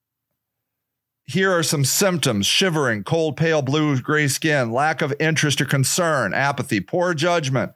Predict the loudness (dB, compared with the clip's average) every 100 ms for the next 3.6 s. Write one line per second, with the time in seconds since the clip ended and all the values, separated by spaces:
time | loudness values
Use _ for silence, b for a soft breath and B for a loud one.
0 | B B B -4 0 0 0 0 0 0
1 | 0 0 2 0 0 0 0 0 0 -2
2 | -2 0 0 0 -4 -8 -4 0 0 -2
3 | -2 0 0 0 -4